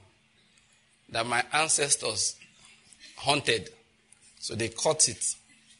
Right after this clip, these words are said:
It's been our family as a sign that we are the strongest family of hunters in our village. It has been passing down from generation to generation. It's not really juju, but it's a sign that I'm, I'm a,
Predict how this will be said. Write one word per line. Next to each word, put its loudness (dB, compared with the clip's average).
It's -10
been 2
our 4
family 2
as 0
a -2
sign 8
that 2
we 2
are 4
the -4
strongest 2
family 0
of 0
hunters 0
in -2
our -4
village. -6
It -8
has 2
been -6
passing 6
down 6
from -6
generation 0
to -8
generation. -4
It's 2
not 8
really 6
juju, 0
but -2
it's 6
a 6
sign 10
that -4
I'm, -6
I'm -6
a, -6